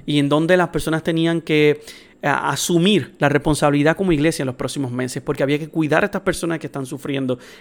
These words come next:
en, en las zonas del mar Mediterráneo. Es tan así que al final de la audiencia general, el Papa saludó a una familia que conoció en el campo de refugiados de Lesbos.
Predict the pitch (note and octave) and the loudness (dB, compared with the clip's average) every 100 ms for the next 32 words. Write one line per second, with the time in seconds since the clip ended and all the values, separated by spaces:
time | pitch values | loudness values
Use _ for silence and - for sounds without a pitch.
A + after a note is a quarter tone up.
0 | - C#3 C#3 C3 D3+ C3 - D3 C#3 C3 | -6 -4 -2 -2 -2 -2 0 -2 0 0
1 | B2 B2+ B2+ A#2+ B2 A#2+ A2+ B2+ - - | 0 -2 -2 -4 -4 -6 -8 -10 -16 -8
2 | - G3+ A3 A3 G#3 - G3+ G#3 E3+ F3+ | -4 0 0 2 0 0 0 0 0 -2
3 | D#3+ E3 G#3+ G3 G3 F#3+ F#3 F#3+ F#3 F3+ | 4 4 4 2 0 0 0 0 0 0
4 | F3+ D3+ - - - - D3 C#3+ C#3+ C#3+ | 2 0 -2 -14 -14 -4 0 2 2 2
5 | C#3 C#3 C#3+ C#3+ - F3 D#3+ E3+ F3+ E3+ | 2 0 -2 -2 0 2 4 2 0 -2
6 | D3+ F3 C#3+ B2+ B2 C3+ B2+ - D#3+ E3+ | -2 0 0 -2 -4 -6 -6 -4 -4 -2
7 | - C3+ D#3+ D#3+ D#3+ D#3+ C#3+ E3 D#3+ C#3 | -2 -2 0 0 0 -2 0 2 2 2
8 | G3 C3 A#2 | 2 0 -6